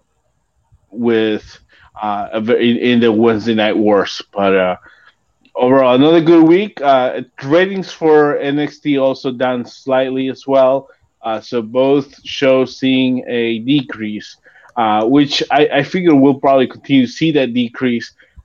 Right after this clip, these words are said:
uh, as the, uh, you know, Major League Baseball, uh, playoffs continue. And, and who knows what will happen with, you know, with Fox being one of the major,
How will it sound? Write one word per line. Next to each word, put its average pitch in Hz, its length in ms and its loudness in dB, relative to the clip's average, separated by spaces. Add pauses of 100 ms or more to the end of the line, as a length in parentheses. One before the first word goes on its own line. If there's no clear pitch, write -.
uh, 120 280 -2 (300)
as 127 460 -2
the, 113 540 -2 (1000)
uh, 104 440 -4 (580)
you 117 100 -4
know, 98 200 -4 (100)
Major 139 480 4
League 127 260 2
Baseball, 120 840 0 (260)
uh, 104 380 -4 (400)
playoffs 120 720 2
continue. 120 760 -2
And, 107 460 -6 (320)
and 127 120 2
who 147 120 4
knows 180 240 2
what 175 60 4
will 170 100 4
happen 165 380 2
with, 156 260 2
you 156 140 2
know, 143 380 0 (340)
with 135 140 -12
Fox 180 480 2
being 151 240 2
one 151 140 2
of 147 100 -4
the 139 80 -4
major, 139 760 -2